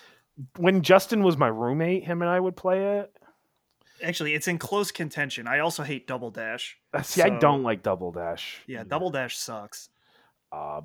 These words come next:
Speaker 1: but, like, yeah, like, n-, Mario Kart sixty-four, it's definitely a nostalgia thing.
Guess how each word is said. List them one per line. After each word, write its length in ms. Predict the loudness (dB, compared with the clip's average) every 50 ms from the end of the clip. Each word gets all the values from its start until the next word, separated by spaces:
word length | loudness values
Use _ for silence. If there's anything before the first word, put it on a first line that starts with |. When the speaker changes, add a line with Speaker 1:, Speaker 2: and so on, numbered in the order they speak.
| -6
Speaker 1:
but, 220 | -4 -2 -2 -2 -2
like, 220 | -2 -4 -4 -6 -8 -2
yeah, 300 | 2 6 8 10 10 10
like, 220 | 8 8 4 2
n-, 200 | -4 -6 -6 -4 4
Mario 260 | 8 8 8 8 8
Kart 220 | 6 4 4 4
sixty-four, 640 | 0 -2 -2 -2 -8 -8 -2 0 2 4 4 6 4
it's 240 | 4 2 2 0
definitely 340 | 2 2 2 4 2 -2 -2
a 60 | -2
nostalgia 520 | -2 -4 -6 -4 0 2 2 2 2 0 -6
thing. 460 | -6 -4 -4 -4 -2 -4 -4 -6 -8